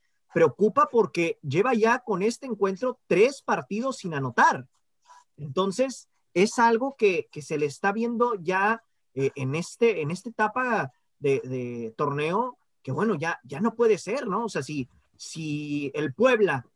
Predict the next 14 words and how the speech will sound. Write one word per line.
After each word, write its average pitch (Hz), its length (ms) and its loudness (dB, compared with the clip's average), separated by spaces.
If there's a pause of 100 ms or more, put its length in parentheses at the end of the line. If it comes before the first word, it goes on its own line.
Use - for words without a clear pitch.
(160)
no 165 260 6
empieza 214 800 2
a 147 140 -2
concretar 156 760 -4
las 147 360 -4 (260)
pocas 214 540 2
oportunidades 160 640 -4
que - 120 -4
tenga 160 380 -2 (400)
frente 147 280 -2
al 151 120 0
marco, 180 440 2 (560)
pues 123 160 -2
bueno, 165 320 0